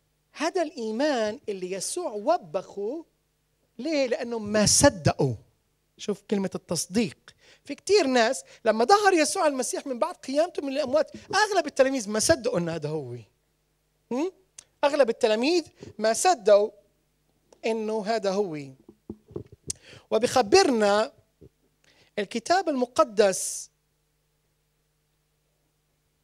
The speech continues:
عن نوع الإيمان اللي، اللي بيصدق الأمور ولكن لا يثق مية بالمية فيها.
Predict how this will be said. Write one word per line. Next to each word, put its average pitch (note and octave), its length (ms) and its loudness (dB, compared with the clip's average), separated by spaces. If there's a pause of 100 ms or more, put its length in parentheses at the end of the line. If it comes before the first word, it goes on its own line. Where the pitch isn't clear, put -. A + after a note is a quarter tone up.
(800)
عن G#3 320 -12 (120)
نوع G4 380 2
الإيمان A#3 760 0 (120)
اللي، F3+ 320 -8
اللي E3 160 -8
بيصدق C4 540 -4
الأمور A3 580 -4
ولكن F#3+ 400 -4
لا F3+ 220 -6
يثق F3 680 -2 (360)
مية A3+ 240 -6
بالمية F#3 640 -6 (240)
فيها. D3+ 560 -12